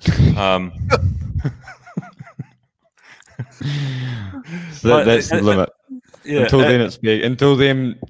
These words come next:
Speaker 1: everyone's open for critique.
Speaker 2: Mm. Well, I, important because we, we had this discussion last night, and, you know, like, if, if you, if you just meet a girl, say, in, in a bar or, or something, and, and, uh, and you end up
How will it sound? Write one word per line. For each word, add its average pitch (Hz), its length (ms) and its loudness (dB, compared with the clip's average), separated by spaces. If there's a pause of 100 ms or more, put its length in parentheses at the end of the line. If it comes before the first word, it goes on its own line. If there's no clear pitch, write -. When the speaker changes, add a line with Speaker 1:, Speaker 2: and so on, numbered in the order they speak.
(160)
Speaker 1:
everyone's 110 320 -2
open 107 240 -4
for 107 120 -14
critique. - 480 -8 (440)
Speaker 2:
Mm. 123 260 -8 (960)
Well, 151 280 2
I, 156 140 2 (340)
important 127 320 0
because 110 340 -6
we, 139 320 -6 (100)
we 123 140 -6
had 139 140 -4
this 127 160 -12
discussion 104 460 -8
last 92 260 -6
night, 110 240 -6 (100)
and, 95 460 -6 (680)
you 117 80 -8
know, 117 160 0
like, 107 200 -2 (640)
if, 123 220 -8
if - 200 -8
you, 165 400 -2 (320)
if 120 120 -12
you 151 100 -2
just 151 240 -6
meet 117 160 -2
a 104 40 0
girl, 101 300 0
say, 104 260 0
in, 98 60 -4 (100)
in 104 100 -4
a 87 60 -4
bar 90 380 4
or, 87 160 0
or - 140 -14
something, 90 380 -4
and, 80 260 -8 (400)
and, 87 240 -6
uh, 82 260 -2 (580)
and 92 160 -4
you 95 80 2
end 95 140 0
up - 360 -4